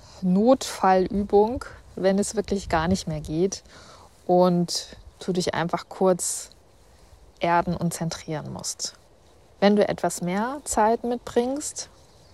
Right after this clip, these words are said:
dann würde ich dir ebenfalls raten, mit dieser Übung einfach zu starten, um dich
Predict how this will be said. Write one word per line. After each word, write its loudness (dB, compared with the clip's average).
dann 2
würde 0
ich -8
dir -8
ebenfalls -2
raten, 2
mit 0
dieser 2
Übung 0
einfach -6
zu -6
starten, -4
um -2
dich -4